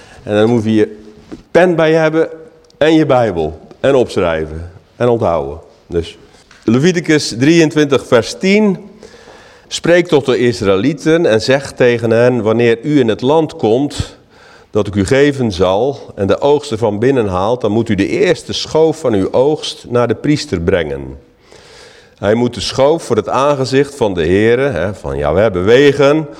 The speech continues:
opdat hij een welgevallen in u vindt. Op de dag na de Sabbat moet de priester de schoof bewegen."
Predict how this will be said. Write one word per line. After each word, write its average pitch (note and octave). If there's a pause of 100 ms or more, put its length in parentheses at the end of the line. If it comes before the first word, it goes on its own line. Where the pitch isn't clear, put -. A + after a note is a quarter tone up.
(300)
opdat B2
hij A2+
een A2
welgevallen G#2+
in F2+
u E2
vindt. D2 (280)
Op G2
de G2
dag C#3
na C3+
de C3
Sabbat F#2+ (340)
moet G#2
de F#2+
priester B2+
de E2
schoof G2
bewegen." G#2